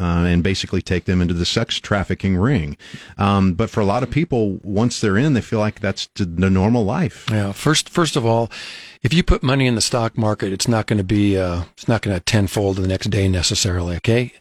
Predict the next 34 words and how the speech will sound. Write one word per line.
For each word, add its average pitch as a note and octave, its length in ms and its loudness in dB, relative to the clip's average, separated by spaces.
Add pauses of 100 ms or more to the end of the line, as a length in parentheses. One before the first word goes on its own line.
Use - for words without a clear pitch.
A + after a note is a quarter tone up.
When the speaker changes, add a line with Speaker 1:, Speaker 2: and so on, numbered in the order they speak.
(140)
Speaker 2:
You're A#2 140 4
investing, G2+ 580 0
correct? C3+ 560 -4
Speaker 1:
Yep. G2+ 140 -10 (640)
Speaker 2:
That's C3 220 0
what C#3+ 140 -2
these A#2 340 2 (200)
perpetrators G#2+ 580 0
do. G#2+ 180 0
They're A#2 180 2
investing B2+ 720 0
their B2+ 140 2
time, G#2 480 0
just - 200 -2
like G#2+ 180 -2
you G#2+ 80 2
said, F#2 360 0 (420)
to G#2 100 2
get A2+ 400 0 (280)
this G#2 340 0
victim. F#2+ 540 -4 (380)
They're G2 140 2
worth G#2 360 2
a A#2 60 -4
lot G2+ 240 0
of G2 100 0
money. G2 380 2 (100)
I - 60 -4
hate - 240 -2
saying B2+ 300 2
that, F2 200 -6
but - 140 -6
they G2+ 140 2
are. F2+ 340 -2